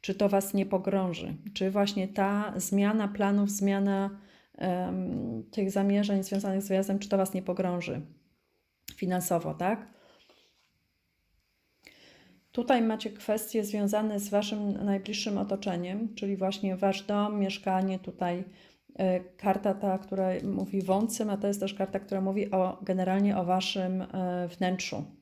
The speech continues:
czyli o tym, co w emocjach waszych się dzieje, tak? To jest karta, która czasami pokazuje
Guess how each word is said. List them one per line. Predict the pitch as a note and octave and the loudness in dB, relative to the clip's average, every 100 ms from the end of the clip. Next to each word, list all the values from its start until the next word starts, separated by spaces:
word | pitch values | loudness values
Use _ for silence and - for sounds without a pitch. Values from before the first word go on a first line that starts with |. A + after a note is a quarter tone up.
| - | -10
czyli | - F3 E3+ | -6 -4 -2
o | F#3 | -2
tym, | G3 F#3 | 0 -2
co | F#3 G3 F#3 F#3 F#3 | 0 0 2 2 0
w | F#3 - | -4 -14
emocjach | - F#3+ G3 G3+ G3+ E3+ E3+ | -2 2 2 2 2 2 0
waszych | D3+ D#3 E3 | -4 -4 -6
się | - D#3+ | -6 -4
dzieje, | - D#3+ | -4 -4
tak? | D#3 E3+ F#3 - | -2 -2 -4 -4
To | F3+ | -4
jest | F3 - | -4 -2
karta, | E3+ E3+ F3+ | -4 -2 -8
która | - F3+ | -4 -4
czasami | F3 F3 - F3 | -4 -6 -4 -4
pokazuje | F3+ F3 F3 F3 F3 | -4 -4 -4 -2 -2